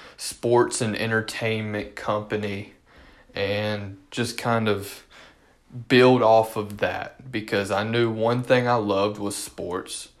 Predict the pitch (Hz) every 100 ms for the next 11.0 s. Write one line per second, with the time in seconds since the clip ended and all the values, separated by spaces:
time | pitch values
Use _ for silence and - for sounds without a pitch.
0 | _ _ - 104 104 107 104 104 117 120
1 | 123 113 110 - 95 - 107 120 113 104
2 | 98 104 107 113 110 101 - - _ _
3 | _ _ - 113 101 104 101 101 - 98
4 | 110 123 113 - 113 117 110 101 90 90
5 | 90 101 - _ _ _ - 85 85 -
6 | 107 120 104 90 82 87 87 - 101 82
7 | 90 - - _ _ _ 110 110 107 107
8 | 107 95 90 113 117 107 101 98 117 123
9 | 117 113 107 - 101 101 - - 113 107
10 | 110 117 110 113 104 98 98 110 - -